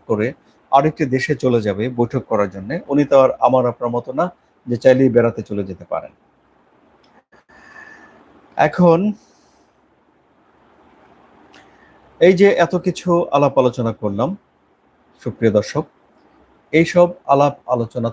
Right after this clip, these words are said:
থেকে, আহ, তো নিশ্চয়ই আমরা একটা ধারণা করতে পারি যে ডোনাল্ড ট্রাম্প সেখানে যা দিচ্ছেন এবং তার চেয়ে বেশি তিনি সেখানে পাচ্ছেন। আমেরিকার ভেতরে কর্মসংস্থান তৈরি করা,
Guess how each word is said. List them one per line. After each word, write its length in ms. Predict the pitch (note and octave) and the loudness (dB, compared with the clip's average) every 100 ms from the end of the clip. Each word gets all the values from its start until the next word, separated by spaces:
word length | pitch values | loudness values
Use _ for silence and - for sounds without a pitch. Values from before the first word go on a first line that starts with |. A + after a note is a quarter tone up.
| - | -8
থেকে, 300 | A2 G#2+ D#3+ - _ _ _ _ _ _ _ _ _ _ _ _ | -12 -10 -10 -12 _ _ _ _ _ _ _ _ _ _ _ _
আহ, 520 | C#3 B2+ A#2 A2+ A2 - _ _ _ _ _ _ _ - | 2 2 4 2 0 -2 _ _ _ _ _ _ _ -4
তো 280 | A2+ G#2+ G#2 _ - | 0 0 -4 _ -6
নিশ্চয়ই 440 | C#3 - D3 F#3 - _ | -6 0 0 -2 -10 _
আমরা 220 | B2 A#2 A#2 A2 | -4 2 2 2
একটা 260 | A#2 A#2+ | 0 -6
ধারণা 320 | A2+ C3 C#3 | -2 0 2
করতে 260 | C#3+ A2+ B2 | 0 -4 -6
পারি 300 | G#2 G2+ A#2+ A2+ A2 | -4 -4 -6 -12 -8
যে 80 | A2 | -8
ডোনাল্ড 360 | B2 C3 D3+ | -2 0 0
ট্রাম্প 260 | - C3 C3 | 2 0 0
সেখানে 340 | - A#2 C3 | -10 -10 -6
যা 140 | A2+ A2 | -4 -4
দিচ্ছেন 440 | G#2 B2+ - A2 F2+ _ _ _ _ _ _ | -6 -14 -12 -14 -14 _ _ _ _ _ _
এবং 180 | B2 A#2+ A#2 | 0 0 0
তার 140 | C3 C#3 | 0 0
চেয়ে 140 | - B2 | 0 0
বেশি 440 | A2+ B2+ - G#2+ G2+ | 0 -4 -4 -6 -6
তিনি 140 | B2 | -8
সেখানে 340 | A#2+ A#2 B2+ B2 | -8 -8 -10 -6
পাচ্ছেন। 360 | D3 - - - _ _ _ _ - | -6 -8 -12 -20 _ _ _ _ -2
আমেরিকার 720 | C#3 E3 F3+ F#3 F3+ F#3 F3 - _ _ - A#2 | 2 4 2 4 4 4 2 -6 _ _ -18 -10
ভেতরে 360 | D3+ D#3+ B2+ A#2+ | -8 -4 -2 -2
কর্মসংস্থান 840 | - C#3 D#3 D#3 D#3 - D3+ C#3+ - | 0 2 2 -2 -8 -10 -12 -12 -8
তৈরি 200 | C#3+ G#2+ | -4 -4
করা, 300 | - G2 B2+ | -4 -6 -6